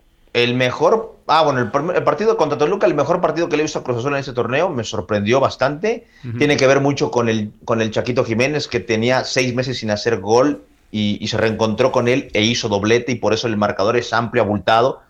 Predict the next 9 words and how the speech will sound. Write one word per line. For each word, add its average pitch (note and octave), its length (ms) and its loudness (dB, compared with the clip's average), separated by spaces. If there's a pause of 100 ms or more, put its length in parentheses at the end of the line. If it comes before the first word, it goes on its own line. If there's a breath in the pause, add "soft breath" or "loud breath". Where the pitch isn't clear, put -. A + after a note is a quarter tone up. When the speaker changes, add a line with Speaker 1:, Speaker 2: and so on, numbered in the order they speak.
(340 soft breath)
Speaker 1:
Por A2 100 2
ejemplo, B2 440 2
Ormeño, B2 640 2
me A2 100 2
dicen, A#2 480 -2
cuando A2 320 0
consiga C3 360 -2
un C3+ 120 -4
gol, D3+ 380 2